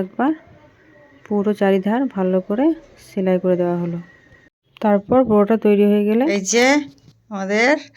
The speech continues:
Speaker 2: টেলার বাবু ওয়াশিং মেশিনের কভার বানিয়ে ফেলেছেন, এবার পুড়িয়ে দেখতে হবে কেমন হয়েছে এটা।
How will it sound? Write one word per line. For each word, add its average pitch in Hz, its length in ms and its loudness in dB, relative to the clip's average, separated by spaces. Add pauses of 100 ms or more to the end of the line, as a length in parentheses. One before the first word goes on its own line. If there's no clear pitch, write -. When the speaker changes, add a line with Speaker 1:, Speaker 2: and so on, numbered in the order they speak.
(580)
Speaker 2:
টেলার 226 360 4
বাবু 226 220 2 (840)
ওয়াশিং 214 420 2
মেশিনের 233 400 -2
কভার 220 340 2
বানিয়ে 208 320 2
ফেলেছেন, 226 440 0 (180)
এবার 208 220 0
পুড়িয়ে 214 400 0
দেখতে 196 320 -2
হবে 220 200 2 (440)
কেমন 202 320 -2
হয়েছে 202 320 -2
এটা। 208 120 0